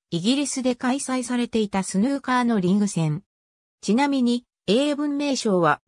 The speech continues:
二千四年までは、プルミエスナッカーリーグだったが、二千五年から、プルミエリーグスナッ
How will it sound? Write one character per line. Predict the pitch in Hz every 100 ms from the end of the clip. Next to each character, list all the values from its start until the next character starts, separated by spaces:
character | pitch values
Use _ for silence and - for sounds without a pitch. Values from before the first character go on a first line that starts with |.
| _
二 | 185
千 | 196 277 285
四 | 247 226
年 | 254 233
ま | 220
で | 185
は、 | 165 160 - _ _
プ | 180
ル | 233
ミ | 285 285
エ | 294
ス | 277 285
ナ | 285
ッ | - -
カ | 240 233
ー |
リ | 202 254
ー | 233
グ | 196
だ | 175
っ | -
た | 175
が、 | 165 160 - _ 165
二 | 175
千 | 277 294 247
五 | 196
年 | 180 190
か | 180 165
ら、 | 160 - _ -
プ | 196
ル | 294
ミ | 311 302
エ | 285
リ | 277 254
ー |
グ | 202
ス | 196 190
ナ |
ッ | 226